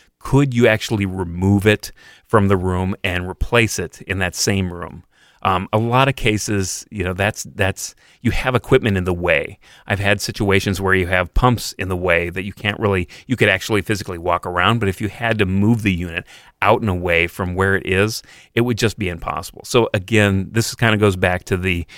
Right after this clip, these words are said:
you know, it looks good on a drawing, but it doesn't really work in real life.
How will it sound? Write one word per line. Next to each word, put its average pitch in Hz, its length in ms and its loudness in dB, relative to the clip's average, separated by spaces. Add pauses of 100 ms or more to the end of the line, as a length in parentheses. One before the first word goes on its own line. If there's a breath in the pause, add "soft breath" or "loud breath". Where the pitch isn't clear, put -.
(120)
you 110 100 0
know, 98 140 2
it 120 140 0
looks 123 200 0
good 110 200 4
on 92 160 0
a - 20 -10
drawing, 95 480 2 (340 loud breath)
but 104 300 2
it 101 80 0
doesn't 120 240 4
really 101 220 4
work 95 460 0 (100)
in 92 400 -2
real 87 360 -2
life. 87 680 -2